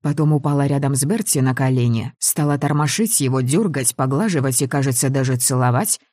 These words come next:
Затем раздался топот, Владислава убежала куда-то. Стало тихо-тихо. Внешний мир совсем исчез. Шар сердж-духа озадаченно вплыл между кристаллов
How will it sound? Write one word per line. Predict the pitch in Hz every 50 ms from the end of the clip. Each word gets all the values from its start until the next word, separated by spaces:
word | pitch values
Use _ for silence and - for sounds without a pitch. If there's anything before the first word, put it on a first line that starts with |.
| _ _ _
Затем | - 135 139 151 147 - 165 151 147
раздался | 147 147 143 143 143 143 143 139 - 147 143
топот, | 143 - 233 220 - 131 120 123 - _ _ -
Владислава | - 147 156 156 160 156 - 165 165 165 151 160
убежала | 160 151 151 156 165 156 170 233 214 147 120
куда-то. | 120 - 135 135 123 123 120 117 - 120 117 110 110 - _ _ _ _ _ _ _ _
Стало | - - - - 226 226 220 214 196
тихо-тихо. | - - 196 196 - - 190 185 185 - - - 135 117 120 - 120 107 120 123 - _ _ _ _ _ _ _ _ -
Внешний | 127 139 151 147 143 139 - 156 151 151
мир | 147 143 143 143
совсем | - - 143 135 127 - - 208 220 202 151 127
исчез. | 123 - - - 120 117 107 - - - - - _ _ _ _ _ _ _ _
Шар | - - - 151 139 135 135
сердж-духа | - - - 139 131 123 131 131 120 143 170 208 - - 147
озадаченно | 131 135 131 139 131 123 - 139 131 131
вплыл | 127 123 - 139 135 131 127
между | 127 131 127 127 131 139 127
кристаллов | 123 - 127 120 117 - - - 175 196 196 156 120 107 107 - -